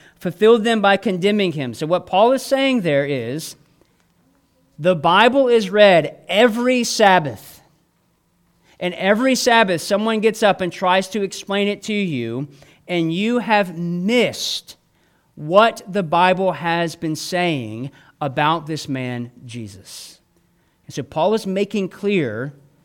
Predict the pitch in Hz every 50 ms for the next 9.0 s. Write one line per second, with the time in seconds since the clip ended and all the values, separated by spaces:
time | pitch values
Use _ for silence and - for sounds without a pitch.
0 | _ _ _ _ _ _ _ _ - 151 175 190 196 180 - - - 214 202 156
1 | 131 123 127 139 135 - - - _ _ _ _ - 170 175 165 160 - - 202
2 | 240 285 294 294 311 262 220 185 185 170 202 170 160 - - 165 147 143 143 147
3 | 151 147 - - _ _ - 139 143 190 202 185 165 151 170 185 202 214 220 220
4 | 220 208 190 175 156 151 175 190 208 220 214 185 151 131 123 123 135 156 165 -
5 | - - _ - 175 165 160 147 127 160 170 175 170 175 160 - - 170 160 143
6 | 131 127 147 143 143 143 143 - - - - 156 156 147 143 123 101 92 - -
7 | - - - - _ _ _ _ _ _ _ _ _ _ _ _ _ _ _ _
8 | _ _ _ _ _ - 143 135 - - 180 196 214 214 - 208 185 160 135 156